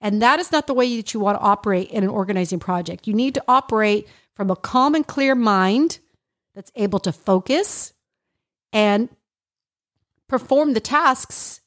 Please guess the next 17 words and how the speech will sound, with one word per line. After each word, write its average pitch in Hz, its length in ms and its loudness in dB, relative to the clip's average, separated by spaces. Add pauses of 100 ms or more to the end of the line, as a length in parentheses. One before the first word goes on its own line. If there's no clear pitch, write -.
(220)
in 214 260 -2
a 196 520 0 (380)
logical, 254 800 2
methodical, 233 680 0
strategical 208 640 -4
way. 220 360 -2 (2000)
And 214 160 2
if 196 100 -4
you 196 100 -2
don't, 269 440 0 (840)
you're 240 240 -2
never 349 240 4
gonna 311 200 0
finish 285 320 -2
your 277 80 2
organizing 208 480 0
project. 131 560 -14